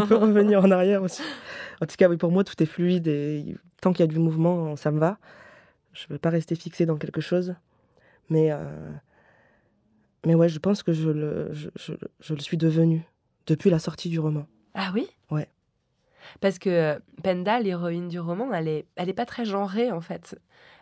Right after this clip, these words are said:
Speaker 2: Euh, il y a une espèce de fluidité, euh,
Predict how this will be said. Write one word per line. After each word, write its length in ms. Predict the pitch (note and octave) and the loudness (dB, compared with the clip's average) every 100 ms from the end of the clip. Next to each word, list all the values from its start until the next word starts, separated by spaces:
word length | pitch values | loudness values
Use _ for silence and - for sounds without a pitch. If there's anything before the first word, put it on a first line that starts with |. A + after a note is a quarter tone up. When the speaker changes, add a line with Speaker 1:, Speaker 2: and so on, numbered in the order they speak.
| - | -10
Speaker 2:
Euh, 320 | F3+ E3+ E3 | -6 -4 -4
il 60 | E3 | -2
y 40 | F3 | -4
a 20 | |
une 120 | F3 | -4
espèce 200 | F3 G3 | -6 -4
de 80 | F3+ | -6
fluidité, 920 | F3 G#3 F#3 G3 A3 A3 A3 A3 G#3+ | -6 -8 -8 -4 0 2 2 2 0
euh, 260 | F#3 F3 | 0 -2